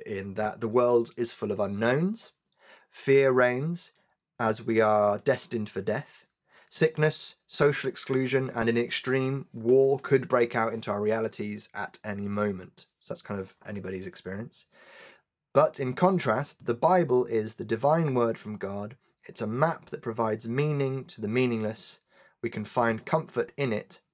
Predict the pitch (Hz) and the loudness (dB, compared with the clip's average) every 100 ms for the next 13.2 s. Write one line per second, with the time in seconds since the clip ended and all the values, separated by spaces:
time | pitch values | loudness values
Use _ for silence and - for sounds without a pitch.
0 | _ _ _ _ - 139 147 135 123 110 | _ _ _ _ 2 4 4 4 2 0
1 | 113 - 107 107 - 120 - - 107 104 | -4 -4 -4 -4 -4 -6 -6 -6 -6 0
2 | 123 127 - - - 127 127 107 98 98 | 2 2 -2 -10 -2 -2 0 -2 -2 -4
3 | 98 98 - 101 90 - _ _ _ _ | -6 -10 -6 -6 -6 -12 _ _ _ _
4 | _ - - 135 180 185 160 - 156 135 | _ -20 -8 4 4 6 2 2 0 0
5 | - 131 127 123 123 - _ - 110 - | 0 4 4 4 0 -6 _ -12 -4 0
6 | 139 127 110 104 104 - 110 107 117 - | 2 2 2 2 -2 -4 -6 0 0 0
7 | 123 - 120 120 120 180 156 123 98 98 | -4 -4 -6 -6 0 2 4 2 -2 -6
8 | 98 90 - - _ _ - - - 127 | -8 -10 -10 -16 _ _ -20 -14 -6 -4
9 | 120 135 123 120 120 113 127 - - 117 | 0 0 0 0 -4 -4 -6 -6 -6 -6
10 | - 139 143 - 107 107 - 104 104 - | 2 2 2 -4 -6 -8 -8 -6 -6 -10
11 | - - - - - - 156 - - 139 | -16 -20 -12 -10 -6 0 0 0 -4 -2
12 | - 135 117 117 127 120 113 104 104 104 | -4 -4 -6 -4 0 0 0 -4 -2 -2
13 | 104 107 | -2 -4